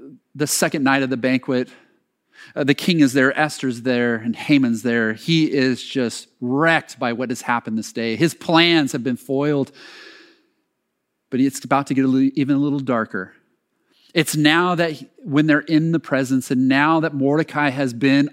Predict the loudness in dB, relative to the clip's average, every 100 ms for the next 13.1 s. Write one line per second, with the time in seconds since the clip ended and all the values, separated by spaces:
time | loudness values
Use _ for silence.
0 | 0 4 6 4 2 0 -2 -4 -6 -2
1 | 0 0 0 -8 _ _ _ _ _ _
2 | _ _ _ -14 -12 -10 -10 -4 0 0
3 | 0 0 0 -4 -12 -14 -18 _ _ _
4 | _ _ _ -4 0 0 -2 -6 -14 _
5 | _ _ -10 -6 -4 -6 -8 -8 -2 -2
6 | -2 -4 -8 _ -6 -4 -4 -6 -12 -6
7 | -4 -4 -6 -10 -16 _ _ -20 -12 -2
8 | -2 0 -2 0 2 2 0 -6 -6 -4
9 | -2 -2 -4 -10 -8 -2 0 0 -2 0
10 | 0 0 2 4 4 4 0 -4 -4 -4
11 | -4 0 0 0 -2 0 -2 -6 -6 0
12 | 0 0 -6 -4 -2 -2 -4 -6 -4 -4